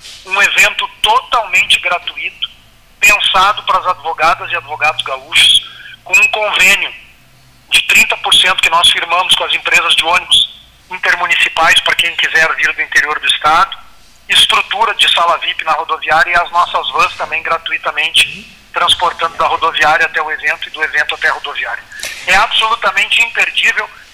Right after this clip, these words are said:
Eu vou brincar aqui com vocês, a brincadeira que eu fiz esses dias numa, numa manifestação pública minha, aqueles que forem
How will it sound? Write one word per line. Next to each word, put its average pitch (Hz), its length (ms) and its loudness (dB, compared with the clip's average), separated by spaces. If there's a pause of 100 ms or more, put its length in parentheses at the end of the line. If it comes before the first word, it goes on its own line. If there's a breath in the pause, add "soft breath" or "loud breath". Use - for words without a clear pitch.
Eu 180 160 -4
vou 226 140 0
brincar 220 400 0
aqui 202 180 0
com 185 160 -10
vocês, 190 400 -2
a 208 60 2
brincadeira 190 520 0
que 190 100 -6
eu 165 80 -8
fiz 180 200 -8
esses - 340 -2
dias 185 240 0
numa, 147 420 0
numa 156 160 0
manifestação 156 720 -2
pública - 420 0
minha, 202 260 2 (460)
aqueles 226 460 2
que - 220 0
forem 214 320 2